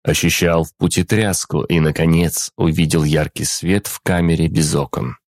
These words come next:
Позже он познакомился с отвратительной на вкус пищей и отхожим аппаратом, поставленным на открытом месте. Жесткий топчан оказался привинчен к полу, а подушки и одеяла не было вовсе.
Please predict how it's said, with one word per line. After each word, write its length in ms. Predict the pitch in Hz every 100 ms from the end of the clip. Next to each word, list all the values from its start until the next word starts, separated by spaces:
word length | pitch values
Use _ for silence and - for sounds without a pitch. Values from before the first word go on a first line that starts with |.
| _ _ _ _ _ -
Позже 520 | 87 90 80 - -
он 220 | - 101 95
познакомился 800 | 98 95 92 101 92 90 - 87
с 120 | -
отвратительной 720 | 82 82 87 107 92 95 95
на 140 | 92
вкус 340 | 85 - 101 -
пищей 640 | - 98 - - 76 - - _ _ _
и 100 | 139
отхожим 580 | 98 - 87 85 85 82
аппаратом, 720 | - 90 78 71 - 60 50
поставленным 840 | - - - 85 87 95 101 101 95
на 80 | 92
открытом 540 | - - 80 - 82
месте. 580 | 80 73 65 - - - _ _ _ _
Жесткий 500 | - 80 90 - -
топчан 540 | - 85 - 120 120 107
оказался 640 | 95 101 95 98 95 - 90
привинчен 600 | 95 92 95 92 98 95
к 140 | -
полу, 460 | - 107 - - - _ _ _ -
а 120 | 85
подушки 580 | 82 80 101 107 - 80
и 240 | - 87
одеяла 540 | 78 73 78 87 85
не 240 | 80 78 78
было 240 | 76 73
вовсе. 520 | 71 71 - - -